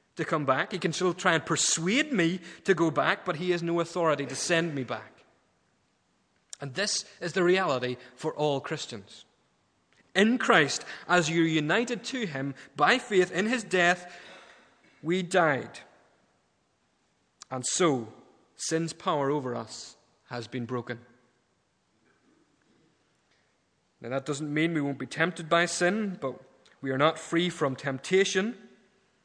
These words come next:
but we are freed from sin's right to kill us. Kill us eternally, that is, eternal death. But much more than this, Paul goes on,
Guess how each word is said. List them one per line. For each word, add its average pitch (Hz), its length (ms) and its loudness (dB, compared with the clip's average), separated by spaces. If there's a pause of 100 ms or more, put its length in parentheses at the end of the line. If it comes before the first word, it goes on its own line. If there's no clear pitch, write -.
(800)
but 123 140 -12
we 131 120 -4
are 143 220 2
freed 143 360 -2
from 120 180 -8
sin's 117 420 -8
right 120 320 -4
to 117 60 -16
kill 117 260 -8
us. - 320 -14 (640)
Kill 135 180 -6
us 113 120 -10
eternally, 127 420 -6
that 104 180 -10
is, 101 120 -18
eternal 104 300 -12
death. 101 420 -14 (1500)
But 190 140 2
much 180 240 0
more 233 240 2
than 170 140 2
this, 131 180 -4
Paul 175 240 0
goes 147 180 -4
on, 170 320 -2